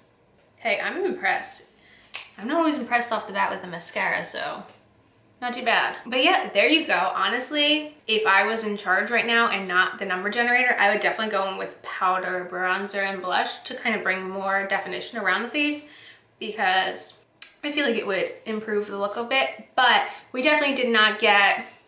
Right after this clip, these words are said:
sabotaged this month. I feel like this is a very wearable look, especially for me. The, uh,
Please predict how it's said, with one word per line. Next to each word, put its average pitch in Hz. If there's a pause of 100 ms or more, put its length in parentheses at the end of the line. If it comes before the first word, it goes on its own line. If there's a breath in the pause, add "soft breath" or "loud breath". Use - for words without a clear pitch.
(180)
sabotaged 185
this 208
month. 202
I 202
feel 214
like 214
this 202
is 208
a 202
very 190
wearable 180
look, 196 (320 loud breath)
especially 240
for 233
me. 196 (220)
The, 220
uh, 190